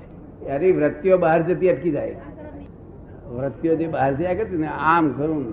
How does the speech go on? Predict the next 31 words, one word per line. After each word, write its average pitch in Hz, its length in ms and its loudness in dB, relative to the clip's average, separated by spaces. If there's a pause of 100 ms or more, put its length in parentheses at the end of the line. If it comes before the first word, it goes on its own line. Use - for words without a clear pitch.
તેમ 160 220 -4
કરું, 151 320 -6
આમ 165 240 -2
છે 160 300 -6
ને, 147 60 -6
આમ 151 260 -2
કરીએ 156 260 -8
ને 147 80 -4
તેમ 151 340 -6
કરીએ 151 260 -6
ને, 147 220 -8 (600)
તે - 60 -10
બધી 170 180 -6
પાછી 147 380 -4
ફરે. 127 320 -4 (960)
જેમ 139 160 -2
આ 143 100 0
ગાયો 135 360 2
છે 147 120 -2
તે 156 320 -4 (480)
સવારમાં 147 400 2
ચરવા 147 240 4
જાય 190 200 6
છે 208 80 0
ને, 185 200 2 (520)
પછી 143 140 -4
વાંચે 151 240 2
પાછી 143 400 0
ફરે 196 220 6
છે 233 80 0
ને, 185 200 4